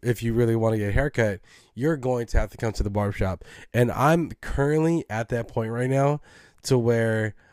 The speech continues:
I don't give a fuck if it's a, a, a client or a celebrity.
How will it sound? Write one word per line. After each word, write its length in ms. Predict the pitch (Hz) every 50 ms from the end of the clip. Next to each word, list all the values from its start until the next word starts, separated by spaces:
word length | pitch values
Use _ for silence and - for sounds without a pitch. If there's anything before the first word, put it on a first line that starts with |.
| _ _ -
I 120 | 117 127
don't 400 | 147 151 139 117 104 - 113 110
give 180 | 104 - 123 113
a 100 | 113 107
fuck 360 | - - 110 107 107 101 -
if 160 | - 117 110
it's 180 | 110 104 - -
a, 80 | - - - - -
a, 280 | - 101 101 101 101 92 -
a 180 | 95 101 98
client 560 | - - - - 127 123 123 123 123 120 -
or 320 | - 120 117 113 104 98 92 - - - -
a 100 | - 110 107
celebrity. 600 | - - 120 117 113 113 110 113 117 117 117 113